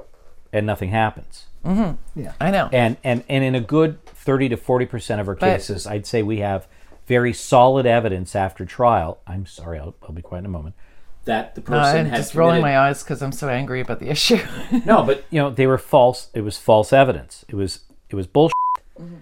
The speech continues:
Speaker 1: And nothing happens.
Speaker 2: Right. So what's the point of taking an oath?
Speaker 1: There's no point. I think it's a joke. Whenever we go,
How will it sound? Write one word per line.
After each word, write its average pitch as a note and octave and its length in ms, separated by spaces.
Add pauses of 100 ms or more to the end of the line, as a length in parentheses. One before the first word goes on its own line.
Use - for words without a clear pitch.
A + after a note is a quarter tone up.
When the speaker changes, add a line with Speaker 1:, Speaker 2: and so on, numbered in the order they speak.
(260)
Speaker 1:
And A#2 420 (400)
nothing G#2+ 280
happens. C#3+ 520 (340)
Speaker 2:
Right. F3 240 (200)
So - 160
what's G3+ 260
the G#3+ 100
point F3+ 280
of D#3+ 100
taking D#3 340
an C3+ 80
oath? - 380 (720)
Speaker 1:
There's A#4 240
no B3 120
point. G3+ 280 (260)
I G#3 140
think A#3 160
it's G3+ 120
a G3+ 60
joke. G#3 340 (180)
Whenever G#3 260
we G3+ 100
go, E3 600